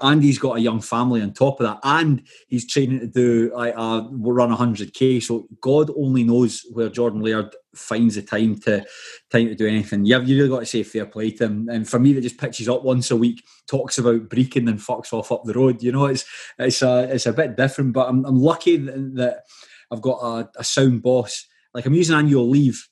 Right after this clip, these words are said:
like, like, so I, it's my time that I'm entitled to, but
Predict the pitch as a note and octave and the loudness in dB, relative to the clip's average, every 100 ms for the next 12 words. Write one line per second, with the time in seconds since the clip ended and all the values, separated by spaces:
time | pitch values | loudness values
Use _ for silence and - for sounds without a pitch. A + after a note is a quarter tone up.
0 | - A#2 A#2 A#2 A#2+ G#2+ - _ G#2 A2+ | -10 -6 -4 -2 -4 -6 -16 _ -18 -12
1 | - B2 A2+ A2 A2 - B2 A#2+ C3+ B2+ | 0 2 2 0 -4 -8 -10 -8 -8 -4
2 | C3 B2+ A#2 _ - D3+ D3+ B2+ A#2 A2+ | -2 -2 -4 _ 2 4 4 2 0 2
3 | C3 C3 C3 - A#2 A#2+ - | -2 0 -2 0 0 0 -4